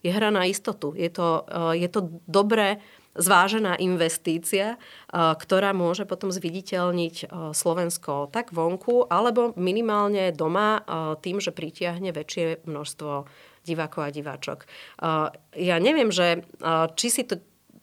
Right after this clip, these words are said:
publikum, ktoré počúva to, tieto podcasty, uvedomuje, ale divácky najatraktívnejšie sú adaptácie, e,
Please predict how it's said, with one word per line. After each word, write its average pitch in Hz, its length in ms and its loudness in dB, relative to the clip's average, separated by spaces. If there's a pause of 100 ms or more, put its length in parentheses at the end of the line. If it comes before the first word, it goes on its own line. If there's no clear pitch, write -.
(340)
publikum, 202 640 2
ktoré 185 400 4
počúva 170 800 2
to, 185 320 2
tieto 170 240 0
podcasty, 175 560 -4
uvedomuje, 214 560 0
ale 202 320 0 (320)
divácky 196 560 0
najatraktívnejšie 170 1300 -2
sú - 160 -8
adaptácie, 143 800 -8
e, 143 160 -14